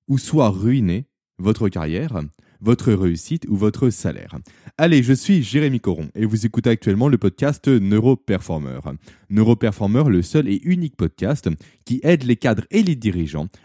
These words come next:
à devenir plus efficaces et plus productifs au quotidien grâce à une démarche unique. Grâce à la démarche unique de leur parler de ce dont personne ne leur parle.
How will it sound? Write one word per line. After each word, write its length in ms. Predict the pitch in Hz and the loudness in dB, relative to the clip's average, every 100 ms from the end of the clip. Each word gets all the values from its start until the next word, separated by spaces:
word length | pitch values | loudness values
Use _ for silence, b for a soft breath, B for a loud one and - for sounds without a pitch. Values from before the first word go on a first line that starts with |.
| - | -2
à 80 | 110 | 2
devenir 360 | 117 110 110 | 4 4 2
plus 300 | 95 - 151 | 2 0 0
efficaces 480 | 113 87 - 90 117 117 | 0 -4 -4 -4 -2 -2
et 80 | |
plus 180 | 110 110 | 0 0
productifs 600 | - - 151 147 - 110 - | 2 0 0 -2 -8 -10 0
au 140 | 180 | 2
quotidien 540 | - 110 - 71 71 80 b b - | 2 0 -2 -8 -8 -10 b b -12
grâce 340 | 92 117 139 | -2 0 2
à 40 | 107 | 2
une 100 | 92 | 2
démarche 480 | 90 90 113 - - | 2 0 -2 -4 -10
unique. 440 | 85 69 62 - - 80 b b | -8 -8 -10 -14 -16 -16 b b
Grâce 320 | 95 120 123 120 | -2 0 2 2
à 80 | |
la 360 | 104 110 165 120 - | 2 4 2 0 -8
démarche 520 | 101 104 101 92 - | 0 2 4 0 -4
unique 420 | 85 87 135 - 76 B B - | -4 -2 -2 -4 -8 B B 0
de 120 | 98 | 4
leur 320 | 104 143 156 | 6 4 2
parler 400 | - 87 87 117 | -2 -2 0 0
de 180 | 101 104 | 2 0
ce 160 | - | 2
dont 340 | 98 87 104 120 - _ - | -2 0 -4 -4 -10 _ -2
personne 520 | 101 85 90 92 104 - _ | -2 -2 -2 -2 -2 -8 _
ne 220 | 85 92 | 0 2
leur 400 | 104 147 80 78 | 2 0 -4 -4
parle. 340 | - 73 65 | -6 -10 -8